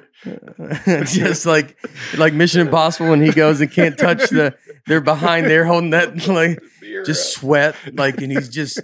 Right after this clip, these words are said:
letting it go. He goes, "She's almost got," and then she goes, "I'll take it." And then she walks out. Boom, everything falls. "What was that?" "Nothing, nothing. We're, let's, let's, let's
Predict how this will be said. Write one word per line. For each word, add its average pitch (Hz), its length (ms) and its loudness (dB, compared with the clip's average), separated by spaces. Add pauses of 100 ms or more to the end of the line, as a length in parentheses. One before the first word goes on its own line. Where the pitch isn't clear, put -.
letting 135 300 -4
it 123 160 -12
go. 135 180 -4
He 143 60 -6
goes, 120 260 -12
"She's 107 260 -12
almost 127 520 -6
got," 139 320 0
and 135 200 -6
then 131 120 -6
she 131 120 -10
goes, 127 300 -2
"I'll 175 140 2
take 151 320 0
it." 101 160 -12
And 160 160 0
then 165 80 2
she 160 100 -2
walks 156 300 2
out. 156 160 0 (240)
Boom, 196 360 2
everything 160 300 2
falls. 143 720 0 (800)
"What 151 100 0
was 156 160 0
that?" 139 260 0
"Nothing, 135 320 -2
nothing. 104 360 -6
We're, 123 300 -6
let's, 131 300 -6
let's, 123 280 -10
let's 120 280 -14